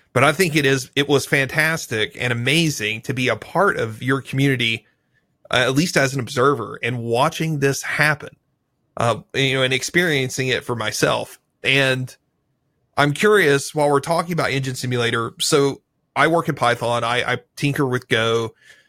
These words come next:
I did C plus plus literally, like, twenty years ago, and I don't remember much of it. Of course, I see C plus plus code around. So you're working in C plus plus,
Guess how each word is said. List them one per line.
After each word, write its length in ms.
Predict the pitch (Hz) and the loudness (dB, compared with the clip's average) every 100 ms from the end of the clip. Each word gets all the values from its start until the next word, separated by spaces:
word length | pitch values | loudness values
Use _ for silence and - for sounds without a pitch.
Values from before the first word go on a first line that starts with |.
| _ _ _ _ _ _ _ | _ _ _ _ _ _ _
I 580 | 131 143 151 151 147 - _ _ 131 | 0 2 4 2 0 -4 _ _ -8
did 300 | 120 180 165 | 0 0 0
C 180 | - 175 | -4 0
plus 240 | 170 147 | 0 0
plus 640 | - 139 131 123 - - - _ _ _ | 0 0 2 -2 -6 -10 -16 _ _ _
literally, 800 | - 123 127 143 151 151 151 143 | -12 -4 2 4 4 0 0 -2
like, 240 | 131 117 120 | -2 -4 -4
twenty 340 | - 139 135 | -2 -2 -2
years 320 | 123 110 110 | -4 -4 -8
ago, 280 | - 107 - - _ _ - | -8 -8 -8 -12 _ _ 0
and 600 | 127 131 123 120 123 - _ _ - | 2 4 2 -2 -6 -12 _ _ 0
I 80 | 123 | 2
don't 140 | 160 | 2
remember 320 | 165 151 143 | 2 2 2
much 240 | 127 123 147 | 2 0 2
of 140 | 151 | 2
it. 100 | 147 | 2
Of 80 | 143 | -2
course, 220 | 151 127 | -2 -2
I 80 | 120 | -2
see 300 | 123 190 175 | -6 -4 -4
C 180 | - 160 | -2 0
plus 220 | 151 147 | 0 0
plus 200 | 147 131 | 0 -2
code 320 | - 135 135 | 0 2 2
around. 640 | 110 110 135 135 131 127 - _ _ _ _ _ - | 0 -2 -2 0 -2 -6 -10 _ _ _ _ _ -6
So 280 | - 160 156 | 2 4 4
you're 140 | 143 | 0
working 340 | 143 190 202 196 | 2 2 2 -2
in 80 | |
C 160 | 170 170 | 0 0
plus 220 | 143 127 | 2 0
plus, 540 | - 117 117 113 - | 0 -2 -2 -4 -10